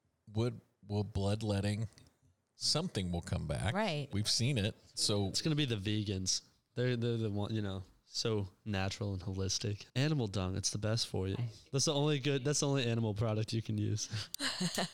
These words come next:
Speaker 2: <laughs> We make our new vegan burgers <laughs> with animal dung.
Speaker 1: I guess we're seeing that somehow with, like, uh, some of these animal proteins that are coming out, like, uh, insects, and that are making a,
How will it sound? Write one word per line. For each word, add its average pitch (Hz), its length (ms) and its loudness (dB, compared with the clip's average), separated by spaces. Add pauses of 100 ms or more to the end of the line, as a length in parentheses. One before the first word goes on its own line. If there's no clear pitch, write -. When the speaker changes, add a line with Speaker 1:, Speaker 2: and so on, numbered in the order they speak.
Speaker 2:
<laughs> - 440 -6
We 185 120 0
make 165 260 -4
our 147 100 -2
new 147 160 0
vegan 135 400 -2
burgers 127 520 -2 (240)
<laughs> - 280 -8
with 156 160 -4
animal 139 380 -2 (220)
dung. 165 260 -4
Speaker 1:
I 120 60 0
guess 175 300 0
we're 131 80 0
seeing 127 380 2
that 98 200 0 (420)
somehow 110 440 2
with, 92 320 -2
like, 82 360 -6
uh, 78 200 -4 (840)
some 117 160 2
of 98 80 2
these 90 240 0
animal 95 320 0
proteins 101 720 -2
that 90 180 -2
are 87 200 -2 (220)
coming 101 200 2
out, 90 160 0
like, 85 100 -4 (220)
uh, 73 280 -2
insects, - 840 -2 (340)
and 85 360 -4
that 85 100 -6
are 82 120 -4 (300)
making 87 360 -4
a, 87 180 -2